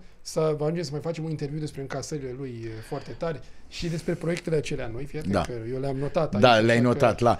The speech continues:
Speaker 1: nu peste
Speaker 2: da,
Speaker 1: cinci ani
Speaker 2: știu,
Speaker 1: cât a
Speaker 2: știu,
Speaker 1: durat
Speaker 2: știu că
Speaker 1: Ramon
Speaker 2: pentru că de
Speaker 1: Ciobădie,
Speaker 2: fiecare
Speaker 1: așa.
Speaker 2: dată că mă voi continu-, uh,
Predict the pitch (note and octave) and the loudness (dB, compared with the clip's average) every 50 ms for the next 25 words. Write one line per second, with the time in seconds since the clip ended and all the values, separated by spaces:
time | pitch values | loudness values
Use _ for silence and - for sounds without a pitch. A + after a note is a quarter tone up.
0 | - - D3+ D#3 F3 E3 A3 G#3 G3+ A3 A2+ G#2 G#3+ G#3 D#3 - G3+ F3+ C#3+ C#3+ | 0 -2 -2 0 0 2 2 2 6 6 6 6 4 0 0 2 4 6 8 8
1 | C#3+ B2 F3 D#3+ D#3 D3+ D#3 D#3 D3+ D3 - D#3 D#3+ D#3 D3 C#3 C#3+ C3+ B2+ A#2+ | 8 8 8 6 6 6 6 4 2 2 2 4 4 6 6 6 6 6 6 6
2 | C3+ B2+ C3 B2+ D3+ D3 D3+ D#3+ D#3+ D3 C#3+ C#3 C#3 B2+ C#3 A#2 A2+ B2 B2 A#2+ | 4 6 6 6 6 6 6 8 8 8 8 8 6 6 4 4 4 6 6 6
3 | G#2+ B2+ A#2 - A#2+ G#2+ F2+ C3+ B2+ B2 G#2+ F#2 G#2 A2+ A2+ A2 | 6 6 6 6 4 2 4 4 4 4 4 2 0 2 2 2